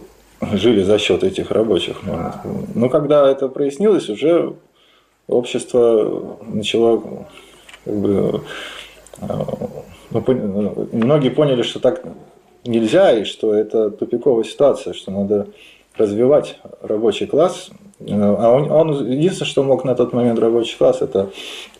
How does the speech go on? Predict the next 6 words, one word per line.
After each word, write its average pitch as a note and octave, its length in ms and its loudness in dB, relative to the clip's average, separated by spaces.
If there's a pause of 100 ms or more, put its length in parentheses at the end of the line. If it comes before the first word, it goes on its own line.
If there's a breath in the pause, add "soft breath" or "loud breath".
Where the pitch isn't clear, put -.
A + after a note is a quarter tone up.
(320)
какие-то B2 400 -2
стихийные A2+ 920 2
совершенно G#2 640 0 (500 loud breath)
действия, C3 540 4
восста-, G#2+ 380 2
восстания, G#2+ 960 -2